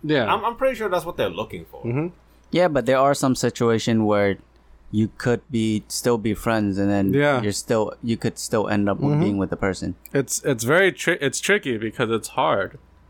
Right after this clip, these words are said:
Speaker 1: It's very hard. 'Cause just like Kay said, um, girls usually just make up their mind from the get-go.
Speaker 3: Mm-hmm.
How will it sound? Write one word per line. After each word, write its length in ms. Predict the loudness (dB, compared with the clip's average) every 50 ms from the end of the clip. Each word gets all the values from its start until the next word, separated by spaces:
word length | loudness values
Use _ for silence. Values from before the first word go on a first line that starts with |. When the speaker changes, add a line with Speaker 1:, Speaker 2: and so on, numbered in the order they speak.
| _ _ -14
Speaker 1:
It's 160 | -12 -8 -2
very 260 | 0 2 2 2 2
hard. 320 | 0 0 0 0 0 -2 -2
'Cause 220 | -2 -4 -2 0
just 160 | 0 0 2
like 160 | 2 0 0 0
Kay 240 | -2 0 0 0
said, 420 | 0 0 2 2 2 2 0 -2 -4 -12 -20 _ _ _ _ _ _ -6
um, 420 | -2 0 0 2 0 0 -2 -4 -4
girls 360 | 0 2 2 2 2 0 0
usually 320 | 0 0 2 2 2 2
just 240 | 2 0 -2 -2 -2
make 180 | 0 0 0 0
up 160 | -2 -2 -2
their 120 | -2 -2
mind 260 | 0 0 0 0 0 -2
from 160 | -2 -2 -2
the 80 | -2
get-go. 500 | 0 0 0 0 0 0 0 0 0 -2 -6 _ -4
Speaker 3:
Mm-hmm. 320 | -4 -2 0 0 0 -2